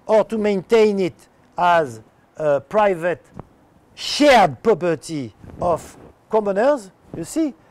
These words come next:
you have different possibilities. Okay, uh, last point, Ostrom and, uh, uh, um, uh,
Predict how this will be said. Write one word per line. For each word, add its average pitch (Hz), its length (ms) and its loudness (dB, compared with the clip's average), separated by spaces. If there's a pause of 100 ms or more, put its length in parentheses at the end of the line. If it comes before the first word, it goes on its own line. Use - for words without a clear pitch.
(120)
you 170 100 -2
have 170 220 0
different 208 420 -4
possibilities. 131 680 -10 (360)
Okay, - 340 -4 (520)
uh, 156 300 0
last 220 320 -2
point, 285 400 -2 (560)
Ostrom 175 640 0 (1400)
and, 190 360 0
uh, - 140 -20
uh, 135 1160 -4 (100)
um, 110 580 -12 (2250)
uh, 123 260 -8